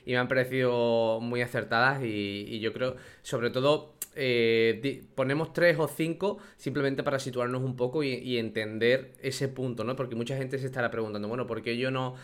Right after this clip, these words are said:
destaco frente a los demás? ¿O por qué yo no tengo éxito? ¿O por qué mi vida está estancada ahora mismo, no?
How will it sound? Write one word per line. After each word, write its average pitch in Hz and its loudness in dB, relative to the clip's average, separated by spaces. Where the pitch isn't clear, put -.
destaco 127 -2
frente 117 -4
a 113 2
los 113 -2
demás? 117 -4
¿O 110 -6
por 104 -8
qué 120 -4
yo 123 -2
no 123 -4
tengo 127 2
éxito? 120 -2
¿O 104 -2
por 107 -4
qué 113 -2
mi 120 -2
vida 127 0
está 127 -4
estancada 123 -2
ahora 117 2
mismo, 98 -4
no? - -12